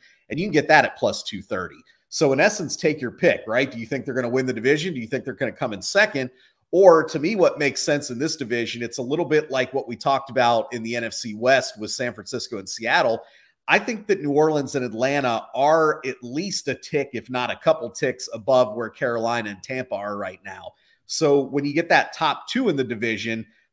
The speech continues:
Falcons, Saints, either, either direction there is plus one forty-five. So, y-, you know, I think you look at that, you're getting plus money, and you're basically saying,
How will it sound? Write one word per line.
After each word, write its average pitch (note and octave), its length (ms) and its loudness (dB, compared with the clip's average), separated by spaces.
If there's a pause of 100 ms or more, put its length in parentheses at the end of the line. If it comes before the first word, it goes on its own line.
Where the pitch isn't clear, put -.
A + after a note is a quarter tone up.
(120)
Falcons, D3 440 4
Saints, D3+ 560 -2
either, C3 600 -2
either D3 240 0
direction B2+ 580 0
there A2+ 240 0
is A#2+ 180 -8
plus - 360 0
one C#3 180 -2
forty-five. G#2 680 -4 (400)
So, D#3 560 0
y-, D#3 100 -16
you D#3 160 -4
know, D#3 80 4
I D#3 80 4
think G#3 240 -6
you G#3+ 80 -4
look F#3 160 0
at D#3+ 140 -6
that, D3+ 260 6
you're C3 120 -8
getting D#3 280 -4
plus F#3 400 -2
money, C3+ 480 -2 (380)
and C3+ 320 -2
you're D3+ 100 0
basically E3+ 540 0
saying, D3+ 640 0